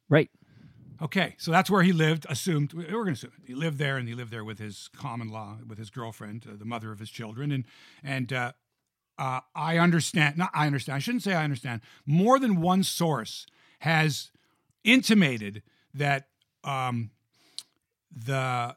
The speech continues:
Speaker 2: investigating officers found significant injuries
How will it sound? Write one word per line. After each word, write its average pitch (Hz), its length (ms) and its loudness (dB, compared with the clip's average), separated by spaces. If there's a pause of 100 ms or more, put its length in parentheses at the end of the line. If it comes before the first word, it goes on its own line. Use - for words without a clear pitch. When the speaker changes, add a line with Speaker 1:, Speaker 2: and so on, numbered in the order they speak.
Speaker 2:
investigating 156 720 0
officers 120 760 -4 (240)
found 131 500 -4
significant 135 1080 -2 (320)
injuries 120 720 2